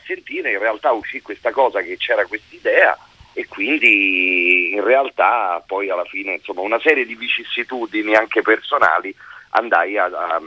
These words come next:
a condurre il festival con, eh, Danny Quinn, Rosita Celentano e Paola Dominghin.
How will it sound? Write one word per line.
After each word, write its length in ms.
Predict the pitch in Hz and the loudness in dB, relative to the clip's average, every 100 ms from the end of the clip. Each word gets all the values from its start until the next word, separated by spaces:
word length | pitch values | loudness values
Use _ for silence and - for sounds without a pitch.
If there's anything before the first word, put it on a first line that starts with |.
| - | -10
a 120 | 87 | -12
condurre 400 | - 101 98 101 117 | -8 -8 -4 -2 -2
il 40 | |
festival 520 | - 95 - 101 90 - | 0 -4 -2 0 0 0
con, 260 | 87 85 85 | -2 -2 0
eh, 360 | 82 80 78 76 | 2 2 2 2
Danny 300 | 98 98 120 | 2 2 -2
Quinn, 260 | 104 117 110 | 2 2 4
Rosita 360 | 87 85 95 87 | 2 0 0 2
Celentano 600 | 98 107 117 - 92 101 | 2 2 2 4 4 2
e 80 | - | -2
Paola 240 | 76 76 73 | 0 0 -4
Dominghin. 340 | 67 - - | -8 -16 -18